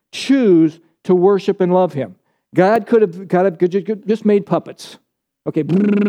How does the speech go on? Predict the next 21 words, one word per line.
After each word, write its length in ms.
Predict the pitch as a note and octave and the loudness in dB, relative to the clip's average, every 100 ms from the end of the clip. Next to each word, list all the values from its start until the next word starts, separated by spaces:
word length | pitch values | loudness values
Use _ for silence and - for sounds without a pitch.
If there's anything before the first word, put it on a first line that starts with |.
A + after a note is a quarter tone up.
| G3+ G3+ G3+ G#3 - _ _ | 0 0 -2 -2 -6 _ _
is 180 | - D#3+ | -2 0
that 200 | F#3+ A3 | 0 0
real 180 | G#3 G#3 | 0 0
love? 320 | G3 G#3 G#3 _ _ _ _ _ _ _ _ | 0 -2 -6 _ _ _ _ _ _ _ _
No. 260 | E3+ E3+ C3+ | 0 0 0
Is 100 | C3+ | 0
that 160 | F#3+ | 0
real 160 | G3 G3+ | 2 2
love? 160 | G3 E3+ | 0 0
Is 60 | |
that 120 | F3+ | -2
real, 300 | G3 G#3 F#3 - _ - | 0 0 -2 -10 _ 0
real 260 | F#3 G3 | 2 2
giving 420 | E3+ C#3+ D3+ F#3+ G3+ | -2 -2 2 2 2
yourself 380 | G3 G3+ G3 | -2 -2 -4
to 60 | F#3+ | -4
somebody? 320 | - F#3+ F#3 | -4 -2 -2
No, 280 | C#3+ D3+ F3+ | 0 0 0
it 80 | F3+ | 0
is 120 | D#3+ | 0
not. 320 | F3+ E3 - | 0 -2 -6